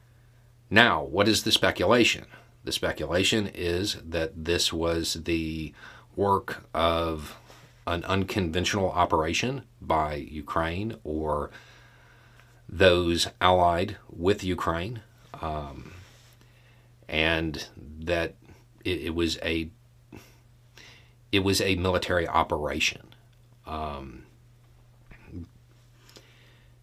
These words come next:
the official statements contradict that, and there is, to my knowledge, no evidence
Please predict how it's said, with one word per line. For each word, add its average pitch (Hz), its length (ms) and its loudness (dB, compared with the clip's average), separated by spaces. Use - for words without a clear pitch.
the 95 80 6
official 110 320 4
statements 104 460 6
contradict 95 560 0
that, - 280 -10
and 80 600 -6
there 85 200 2
is, 85 500 0
to - 160 -2
my 85 260 2
knowledge, 87 560 0
no 87 300 4
evidence 87 600 -2